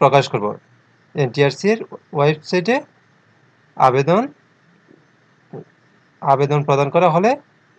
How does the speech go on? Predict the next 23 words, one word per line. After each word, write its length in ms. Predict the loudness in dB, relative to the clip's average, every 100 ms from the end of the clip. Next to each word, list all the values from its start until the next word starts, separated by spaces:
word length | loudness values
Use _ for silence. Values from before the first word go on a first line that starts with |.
| _ _ -12
সেই 200 | 0 2
আবেদনের 420 | 2 2 -2 -4
প্রেক্ষিতে 420 | -4 -4 -4 -2 -4 -6 _ _ _ _ _ _ -4
এনটিআরসি 600 | -4 0 0 0 -4 -8 -10 _ _
প্রতিবেদন 400 | 0 2 2 2
প্রকাশ 240 | 0 0 -2
করবে। 160 | -4 -6 -6
এখানে 180 | -4 0
লেখা 160 | 2 2
আছে, 200 | 0 -2 -4 -8 _ _ -16
যে 260 | -2 4 4
সকল 340 | 2 0 0 0
শিক্ষা 340 | -2 -2 0
প্রতিষ্ঠান 540 | 0 -2 -4 0 2 2 -4 -14 _ _ _
তাদের 320 | 2 2 2 -2
প্রতিষ্ঠানের 720 | -4 -4 -6 0 2 2 0 -4
কোনো 160 | -4 -2
নিবন্ধনধারী 840 | -2 -2 0 0 0 2 2 2 -2
শিক্ষকের 540 | -8 -10 -6 -4 -2 0
নিবন্ধন 520 | 0 0 -2 0 -2
সনদ 380 | -4 -4 -2 -2 0
যাচাই 480 | 0 0 0 0 0
করতে 360 | -2 -6 -4